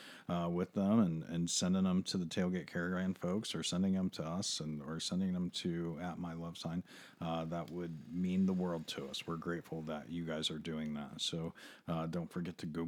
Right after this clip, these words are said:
get your love sign at tailgate caravan dot com. And, uh, tell them we sent you. It would make us super happy.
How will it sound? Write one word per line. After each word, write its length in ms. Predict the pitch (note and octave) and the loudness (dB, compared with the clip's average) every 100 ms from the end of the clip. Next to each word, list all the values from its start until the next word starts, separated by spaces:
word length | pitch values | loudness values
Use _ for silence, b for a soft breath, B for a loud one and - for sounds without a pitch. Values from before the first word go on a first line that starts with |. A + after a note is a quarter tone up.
| E2+ F2 | -4 -2
get 340 | F#2 G#2+ - | -2 0 2
your 100 | F#2+ | 4
love 280 | E2 E2+ E2+ | 4 2 0
sign 320 | - E2 A2+ | -2 2 2
at 240 | - F#2 - | 2 0 0
tailgate 400 | F#2 F2+ F2+ - | -2 0 -4 -4
caravan 380 | F#2 F#2 G2 | -2 2 2
dot 180 | G#2 G2+ | 2 2
com. 240 | C3+ C3 A#2 b b b b b | 0 0 -4 b b b b b
And, 260 | F#2+ F#2 G2 | 4 6 6
uh, 160 | G2 | 4
tell 160 | - A2 | 4 4
them 140 | B2+ | 6
we 140 | B2+ C3+ | 6 6
sent 340 | - D#3+ - | 8 6 6
you. 280 | E2+ D#2 D#2 | 2 0 -2
It 100 | D#2 C#2 | -4 -2
would 200 | F#2+ F2 | -2 2
make 360 | F#2 F#2 G2 - | 4 4 2 -4
us 240 | F2+ F2 - | -6 -4 -2
super 680 | - - F#2+ - F2+ E2+ - - | 0 2 2 2 0 -2 -4 -6
happy. 560 | D#2+ D#2 - - - | -4 -6 -10 -12 -12